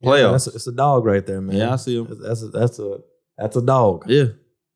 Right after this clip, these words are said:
Speaker 1: You was looking.
Speaker 2: I see him, man.
Speaker 1: Can't believe it.
Speaker 2: Man, we had a dog running around the crib, man. I guess he must
Speaker 1: For
Speaker 2: have
Speaker 1: real?
Speaker 2: found a girlfriend and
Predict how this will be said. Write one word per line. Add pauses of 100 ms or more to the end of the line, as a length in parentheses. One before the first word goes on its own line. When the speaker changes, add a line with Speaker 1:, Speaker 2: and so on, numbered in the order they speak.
(160)
Speaker 1:
You
was
looking. (100)
Speaker 2:
I
see
him,
man. (580)
Speaker 1:
Can't
believe
it. (440)
Speaker 2:
Man,
we
had
a
dog
running
around
the
crib,
man.
I
guess
he
must
Speaker 1:
For
Speaker 2:
have
Speaker 1:
real?
Speaker 2:
found
a
girlfriend
and